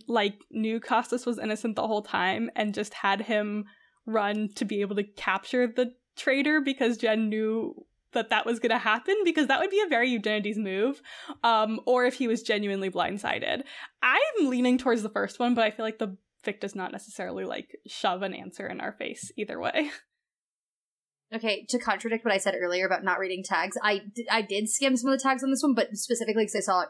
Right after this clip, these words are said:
Speaker 2: trigger warning falling, and I legitimately then had to go and look and be like, "Is there an M C D tag for Eugenides?" 'Cause I had the exact same, the thought of Brenna, that I was like, "The only way that Jen is going to die is if he falls." So it's like, "If you're, if you're giving me a trigger warning for falling,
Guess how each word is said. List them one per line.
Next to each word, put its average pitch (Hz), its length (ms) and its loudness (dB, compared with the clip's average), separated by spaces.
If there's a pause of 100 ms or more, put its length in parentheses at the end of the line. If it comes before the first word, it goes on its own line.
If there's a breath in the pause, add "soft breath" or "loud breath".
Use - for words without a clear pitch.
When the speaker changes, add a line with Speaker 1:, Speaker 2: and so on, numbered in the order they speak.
Speaker 2:
trigger 180 240 0
warning 180 240 -2
falling, 185 420 -2
and 214 100 2
I 208 100 2
legitimately 220 680 2
then 202 160 2
had 214 100 0
to 214 80 -4
go 185 220 2
and 202 120 0
look 196 200 -2 (320 loud breath)
and 254 80 4
be 226 100 2
like, 214 180 2
"Is 202 160 2
there 247 160 6
an 285 120 4
M 226 160 2
C 247 240 2
D 214 360 0 (220 loud breath)
tag 214 340 2
for 285 120 -2
Eugenides?" 240 520 2
'Cause 262 100 0
I 262 40 6
had 262 100 4
the 294 60 4
exact 285 260 2
same, 233 200 -2
the 254 120 2
thought 277 240 2
of 214 120 -8
Brenna, 254 260 4
that 190 160 4
I 202 60 2
was 208 160 2
like, 196 160 2 (440 soft breath)
"The 233 180 2
only 254 220 4
way 240 140 4
that 202 140 -4
Jen 208 280 2
is 202 160 0
going 190 200 2
to 185 40 -2
die 190 260 2
is 190 120 -4
if 185 100 -6
he 180 140 -14 (100)
falls." 196 360 2
So 233 60 4
it's 220 100 2
like, - 100 -2
"If 202 100 -2
you're, 220 220 0
if 247 240 -2
you're 254 140 4 (200)
giving 370 220 2
me 349 100 2
a 262 80 2
trigger 311 300 2
warning 254 240 2
for 226 160 0
falling, 214 520 2